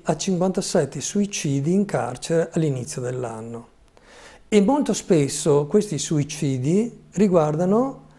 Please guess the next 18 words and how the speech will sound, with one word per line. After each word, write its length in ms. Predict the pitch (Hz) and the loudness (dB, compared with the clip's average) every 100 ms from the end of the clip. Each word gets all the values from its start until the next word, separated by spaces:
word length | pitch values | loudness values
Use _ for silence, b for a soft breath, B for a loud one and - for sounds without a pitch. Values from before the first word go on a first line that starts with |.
| b b b | b b b
giovani 540 | 147 190 202 220 214 | 2 4 6 6 4
detenuti. 760 | 175 165 160 135 113 113 123 110 - _ _ - - - | 4 2 0 0 -4 -10 -10 -12 -14 _ _ -20 -20 -4
Allora, 240 | 156 151 | 2 4
noi 180 | 147 185 | 4 2
che 100 | 180 | 0
siamo 300 | 143 156 151 | 0 0 2
padri 920 | 151 - 143 123 120 123 127 175 - b b b b b b _ - | 0 0 0 0 -2 -2 0 -2 -6 b b b b b b _ -2
e 120 | 139 | 0
abbiamo 280 | 135 160 151 | 4 4 6
delle 220 | 139 131 | 4 2
responsabilità, 760 | 127 - 127 139 127 135 135 | 0 -6 -4 -2 -2 -2 -2
dobbiamo 240 | 131 147 147 | 0 0 0
comprendere 840 | 165 151 147 143 143 165 175 160 - - - - | -2 0 0 0 0 2 0 -4 -14 -20 -20 -4
le 220 | 160 160 | 2 4
ragioni 480 | 156 139 175 180 139 | 4 2 2 2 2
del 160 | 135 | 0
perché, 680 | - 156 151 - 135 135 - - b b b - | 0 -2 -2 -2 -2 -2 -6 -18 b b b -8
no, 340 | 135 190 - | -4 -4 -8